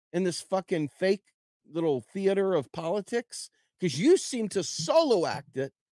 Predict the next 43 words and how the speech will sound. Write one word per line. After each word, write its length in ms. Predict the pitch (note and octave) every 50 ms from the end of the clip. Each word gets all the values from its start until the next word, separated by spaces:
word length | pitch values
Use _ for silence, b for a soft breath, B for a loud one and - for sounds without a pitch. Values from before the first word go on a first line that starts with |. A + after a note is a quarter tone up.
| _ _ _
and 100 | - D#3 F3
you're 160 | G#3 B3 C4
able 180 | C4 B3 A3+ A#3
to 80 | A3+
make 180 | G#3+ G#3+ G#3 -
an 80 | G#3+
impact. 540 | A3+ B3 A#3 - A3+ F#3 E3 D#3 - - - - A#2+
J-, 100 | - b b b b _
how 160 | - D#4+ C#4+
come 200 | - - D4 C4+
these 200 | A#3+ A#3+ G#3 -
five 520 | - - B3+ B3+ B3+ B3+ B3+ B3 G#3+ - - _ _ _ _ _ _ _
fucking 440 | G3+ A3 - - G3+ D3 A#2 F#2 F#2+
radical, 720 | E3+ G#3+ A3+ A#3 A#3+ A#3 - - G#3 G#3 G3 F3+ D#3 - _ _ _ _ _ _ _
progressive, 840 | - - - - - - C#3 A#3 C#4 B3 G3+ - - A3 G3+ F3+ D3
socialist, 920 | - - - - C#4 C#4 C4 G3 - B3 A#3 A3 G#3 F#3+ - - - - _ _
blah, 160 | A#3 B3 A#3+
blah, 140 | A3+ A3+ G#3+
blahs, 480 | G#3 B3 C4 A#3+ G#3+ G#3 G#3+ G#3 - - _ _ _ _ _ _
how 60 | F4
come 180 | - - D#4+ D4
they 120 | D#4+ D4+
can't? 560 | B3 - - C4+ F4+ F#4 C4 - - - - - _ _ _ _
How 80 | - G#4
come 180 | - G4+ F#4+ F#4
they 100 | F#4+ -
can't?" 600 | - - F#4 G4+ G#4 G4+ F#4+ - - - - - _ _ -
I 80 | D4+ B3+
never 480 | A3+ G#3+ G#3+ A#3 B3+ B3 A3+ G#3+ G3
understand 600 | F#3 F3+ F3 D#3 D#3 - - - D#3 D3 D3 C3
why 120 | A#2 A#2 A2+
people 340 | - - C#3 B2+ - A#2 G2+
don't 240 | F#2 A2+ A#2+ C3+ -
put 180 | - C3 -
that 160 | - G#2 - -
together, 480 | A#2 G#2+ - F2+ F#2+ G2 D#2+ D#2 D2+ -
but 140 | - -
they 120 | - F3+ F3
don't. 360 | - - G#2+ E2 F#2 G#2+ - _ _ _ _ _ _ _ _ -
And 80 | D3+ F3
it 80 | E3
makes 340 | D#3 F3 F3 E3+ - - -
me 220 | D#3+ D3+ D3+ C#3+